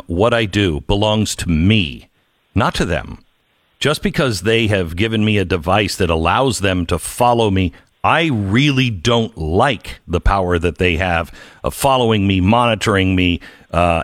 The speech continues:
analyzing me, predicting me. Uh, no, thank you. I'd like to opt out on that. And if you want to sell my information as I opt in, you can do that and you'll get a slice of it. But so will I.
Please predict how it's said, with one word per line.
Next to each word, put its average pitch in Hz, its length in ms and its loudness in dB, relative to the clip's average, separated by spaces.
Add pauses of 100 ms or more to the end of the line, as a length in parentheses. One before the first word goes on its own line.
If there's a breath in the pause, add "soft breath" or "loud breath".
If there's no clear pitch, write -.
analyzing 104 840 0
me, 90 180 2
predicting 107 840 0
me. 85 320 2 (440 soft breath)
Uh, 95 580 2
no, 135 260 4
thank 107 320 -2
you. 117 180 2
I'd 127 160 2
like 135 200 0
to - 60 -2
opt - 360 0
out 180 280 0 (120)
on 85 180 2
that. 73 340 -4
And 120 160 0
if 120 140 -2
you 135 140 4
want 180 320 0
to 131 140 -2
sell 165 520 2
my 113 260 2
information 117 920 0
as 98 260 0
I 87 200 0
opt 120 360 -2
in, 156 320 0 (360 loud breath)
you 240 140 4
can 233 140 4
do 127 180 2
that 127 340 0
and 143 420 -2
you'll 135 180 2
get 151 160 -2
a 165 60 -2
slice 208 420 0
of 92 140 -2
it. 71 160 -10 (180)
But 95 260 0 (180)
so - 360 0
will 240 240 4
I. 73 420 -2